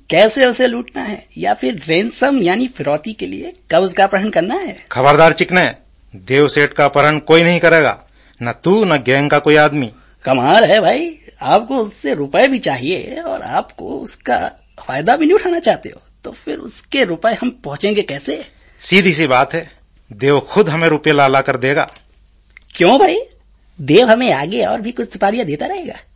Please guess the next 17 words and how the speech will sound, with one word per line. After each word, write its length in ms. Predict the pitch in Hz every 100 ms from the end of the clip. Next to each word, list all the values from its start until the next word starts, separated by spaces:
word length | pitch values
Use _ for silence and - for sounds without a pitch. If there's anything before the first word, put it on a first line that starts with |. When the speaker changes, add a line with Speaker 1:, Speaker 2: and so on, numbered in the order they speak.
| _
Speaker 1:
या 280 | 156 135 190
फिर 280 | - 156 - _
उसका 280 | - - -
दिमाग 240 | 208 220 240 -
खराब 300 | - 120 160
हो 100 | 190
गया 160 | 226
है 140 | 277 - - - _
जो 120 | 151 202
वह 100 | 247
खुद 300 | - 208 202
हमें 200 | 220 214
रुपए 280 | 139 185
ला 140 | 202 214
कर 140 | 226
देगा? 240 | 226 247 392 _ - - - 233
Speaker 2:
<laughs> 760 | - 208 - 190 - 180 180